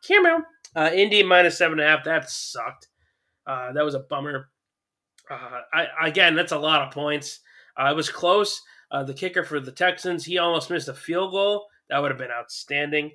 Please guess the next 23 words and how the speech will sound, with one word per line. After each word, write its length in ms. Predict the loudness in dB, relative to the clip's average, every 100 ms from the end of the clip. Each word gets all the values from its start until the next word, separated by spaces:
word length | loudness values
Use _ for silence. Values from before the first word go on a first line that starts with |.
| _ _ _
Uh, 380 | 2 6 6 4 -2 _ _ -20 -8
the, 140 | -6 -4
the 80 | -6
Texans 440 | 10 10 10 -2 -4
just 160 | 0
play 160 | 6 8
well 240 | 10 10
against 300 | 8 2 2
the 60 | -8
Colts. 340 | -2 -2 2
I 60 | 0
don't 100 | 4
know 100 | 4
what 160 | 4
it 80 | 6
is. 180 | 4 4
They 100 | -2
just, 340 | -2 -2 -4 _ _ _ _ _ _ _ _ _ _ _ -8
Deshaun 320 | 2 4 6
Watson 320 | 6 6 4
likes 240 | 2 2 0
playing 340 | -2 -2 -2
Indy. 320 | -8 -8 -14